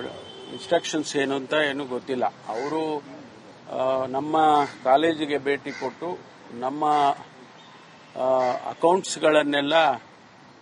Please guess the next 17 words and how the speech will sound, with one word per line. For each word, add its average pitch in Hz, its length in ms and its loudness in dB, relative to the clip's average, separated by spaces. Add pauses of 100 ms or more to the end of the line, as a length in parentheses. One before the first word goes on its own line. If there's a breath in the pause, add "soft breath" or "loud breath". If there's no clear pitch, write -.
(320)
ಕೇಳಿದ್ದಾರೆ. 139 580 -2 (1300)
ಆ, 139 100 0
ನಾನು, 165 480 4
ನನಗೆ 156 320 0
ಗೊತ್ತಾದ 175 360 4
ಮೇಲೆ 160 320 -4
ನಮ್ಮ, 151 260 -2 (1000)
ನಮ್ಮ 156 280 2
ಅಧಿಕಾರಿಗಳಿಗೆ 151 760 0
ನಾನು 139 640 -6 (100)
ತಿಳಿಸಿದೆ, 156 580 -2
ನೀವು 139 380 -4
ಅಕೌಂಟ್ಸ್, 151 420 -4
ಅವ್ರು 135 200 0
ಏನೇ 156 200 -2
ಕೇಳಿದ್ರು 139 420 -8
ಕೂಡ 135 220 -8